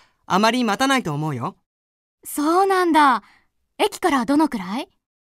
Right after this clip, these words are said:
Speaker 1: 歩いて五分くらいかな。
Speaker 2: 高い？
Speaker 1: そんなに高くない。千五百円。あ、お店のホームページにクーポンがあるから、持っていくと安くなるよ。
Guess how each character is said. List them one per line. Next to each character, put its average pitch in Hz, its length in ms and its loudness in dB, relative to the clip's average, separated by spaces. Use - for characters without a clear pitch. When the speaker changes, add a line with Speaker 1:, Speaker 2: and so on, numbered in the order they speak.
Speaker 1:
歩 202 300 0
い 339 80 -4
て 180 260 -4
五 - 160 -6
分 233 300 -6
く 330 100 -4
ら 302 100 -2
い 208 60 -4
か 131 140 -10
な。 127 280 -8
Speaker 2:
高 214 320 -6
い？ 226 300 -6
Speaker 1:
そ - 220 -4
ん 294 60 0
な 311 80 2
に 302 100 -4
高 302 220 -2
く 175 80 -4
な 165 100 -4
い。 - 140 -10
千 330 240 0
五 190 100 -2
百 208 240 -4
円。 - 140 -8
あ、 196 160 -6
お 185 80 0
店 311 260 0
の 349 100 0
ホ 302 120 -2
ー 339 60 2
ム 339 100 0
ペ 349 140 0
ー - 20 0
ジ 269 100 -2
に 180 100 -2
ク 302 200 0
ー - 20 0
ポ 277 140 -2
ン 214 60 0
が 170 100 -2
あ 170 40 0
る 170 60 -4
か 160 120 -8
ら、 127 180 -8
持 254 100 0
っ - 40 -8
て 277 140 -2
い 208 60 -2
く - 80 -16
と 175 240 -2
安 202 240 -4
く 254 80 -2
な 190 100 -2
る 135 60 -8
よ。 123 240 -10